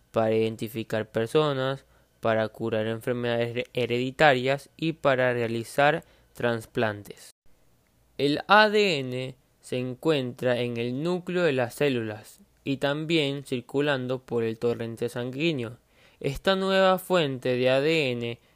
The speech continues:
biopsia líquida, está siendo de gran utilidad para el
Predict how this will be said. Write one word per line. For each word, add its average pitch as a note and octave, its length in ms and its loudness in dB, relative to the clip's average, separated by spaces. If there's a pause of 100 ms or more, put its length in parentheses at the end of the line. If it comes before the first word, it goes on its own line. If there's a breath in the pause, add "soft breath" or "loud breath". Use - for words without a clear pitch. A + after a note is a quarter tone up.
biopsia C3 540 0
líquida, B2+ 680 0 (320 soft breath)
está D#3+ 400 0
siendo D3 460 -2
de C3 160 2
gran B2+ 220 0
utilidad D#3 880 0
para B2+ 300 4
el A#2+ 240 -2